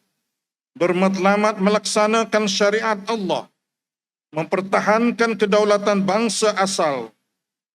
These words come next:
dan kedaulatan negara yang dahulu dan asalnya dinamakan sebagai Persekutuan Tanah Melayu dan masih lagi tercatat sedemikian rupa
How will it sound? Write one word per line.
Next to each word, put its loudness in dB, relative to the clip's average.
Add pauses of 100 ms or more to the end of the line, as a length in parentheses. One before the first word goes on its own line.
(220)
dan 2
kedaulatan 2
negara -2 (720)
yang 0
dahulu 2
dan 0
asalnya 2
dinamakan 0
sebagai 0
Persekutuan 0
Tanah 2
Melayu 0 (720)
dan 0
masih 2
lagi 2
tercatat -2
sedemikian -2
rupa -2